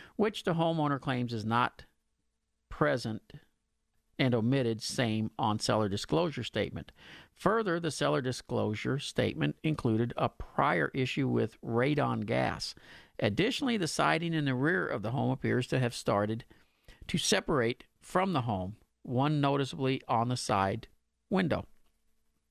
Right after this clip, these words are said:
Okay. As far as the sheetrock, hey, that might have happened before this guy owned it. So I, I can't say whether that would be an issue or not, but it is just sheetrock. Sheetrock is cheap to have repaired,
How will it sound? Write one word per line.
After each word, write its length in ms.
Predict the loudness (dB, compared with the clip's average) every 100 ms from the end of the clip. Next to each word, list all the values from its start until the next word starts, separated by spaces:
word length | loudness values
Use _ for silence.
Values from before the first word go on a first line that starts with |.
| _ _ _ _ -2
Okay. 320 | 0 0 -2 -8 -20 -20 -20 -20 -20 _ _ _ _
As 120 | 0
far 300 | 2 2 2
as 200 | 0 -4
the 60 | -6
sheetrock, 540 | -4 -4 0 0 0 -4
hey, 220 | -10 -10 _
that 220 | -4 -2 0
might 180 | 0
have 80 | 0
happened 340 | 2 0 -2 -4
before 300 | -2 -2 0
this 200 | -2 0
guy 240 | 0 2
owned 280 | 2 0 -2
it. 160 | -6 -16 _ _ -8
So 240 | 0 2
I, 160 | 2 0
I 140 | -2
can't 320 | -2 -2 -4
say 200 | -2 0
whether 220 | 2 2 2
that 160 | 0
would 100 | 0
be 140 | -2 0
an 80 |
issue 260 | 0 -2 -2
or 60 | 0
not, 260 | 0 0
but 140 | -2 -2
it 140 | 0
is 140 | 0 -2
just 380 | -2 -2 -2 -4
sheetrock. 640 | -4 -2 -2 -2 -2 -2
Sheetrock 460 | -4 -2 0 -2 -2
is 120 | -6
cheap 340 | -4 -2 0
to 100 | 0
have 240 | 2 2 0
repaired, 500 | -4 0 2 0